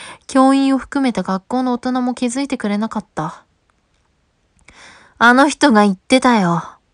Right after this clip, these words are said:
「大人は信じられない」って。大人が子供を助けてくれることはないんだって。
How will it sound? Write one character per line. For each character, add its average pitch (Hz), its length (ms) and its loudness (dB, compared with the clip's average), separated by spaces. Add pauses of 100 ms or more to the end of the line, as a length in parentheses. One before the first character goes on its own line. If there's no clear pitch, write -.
(340)
「大 190 160 -4
人 196 340 0
は 202 100 4
信 208 280 -2
じ 226 140 -2
ら 220 160 2
れ 240 120 -2
な 214 140 -4
い」 180 120 -6
っ 196 60 -14 (480)
て。 - 140 -12 (1700)
大 294 140 4
人 320 300 2
が 320 100 4
子 294 200 -2
供 302 260 2
を 302 60 0
助 277 340 -4
け 302 60 -8
て 320 100 -2
く 247 120 -2
れ 202 120 0
る 214 100 -2
こ 240 140 -6
と 233 100 -4
は 208 100 -2
な 190 220 -2
い 269 160 -2
ん 180 140 -2
だ 185 100 -6
っ - 80 -10 (560)
て。 - 160 -14